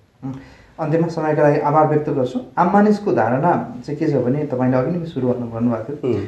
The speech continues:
Speaker 1: कला क्षेत्रलाई अलिकति बदनाम गर्यो, होइन?
Speaker 2: हजुर, हजुर।
Speaker 1: यो खालको गलत दृष्टिकोण राख्नेहरूलाई थप
Speaker 2: हजुर।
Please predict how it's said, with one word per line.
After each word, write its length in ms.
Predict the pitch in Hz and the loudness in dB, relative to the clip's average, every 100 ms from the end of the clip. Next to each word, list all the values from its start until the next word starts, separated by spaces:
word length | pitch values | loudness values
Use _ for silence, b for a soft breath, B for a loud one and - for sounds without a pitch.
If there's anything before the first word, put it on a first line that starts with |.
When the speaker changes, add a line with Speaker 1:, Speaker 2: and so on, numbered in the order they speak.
| - 127 | -6 -2
Speaker 1:
कला 160 | 123 | 0
क्षेत्रलाई 420 | 123 127 113 117 | 0 -6 -4 -4
अलिकति 280 | 117 123 117 | -4 -6 -8
बदनाम 460 | 113 117 120 110 110 | -6 -4 -4 -4 -6
गर्यो, 200 | 107 151 120 | -8 -8 -6
होइन? 140 | 113 | -4
Speaker 2:
हजुर, 200 | 101 98 | -2 -2
हजुर। 220 | 104 117 | -2 -4
Speaker 1:
यो 100 | 117 110 | -8 -10
खालको 460 | 110 110 113 113 120 | -12 -10 -10 -12 -10
गलत 360 | 123 139 143 - - 123 | -2 -2 -2 -8 -18 -10
दृष्टिकोण 400 | 127 131 131 127 | -8 -6 -2 0
राख्नेहरूलाई 420 | 123 123 117 - | 0 0 0 -2
थप 260 | - 135 104 | 2 2 2
Speaker 2:
हजुर। 200 | 104 | -4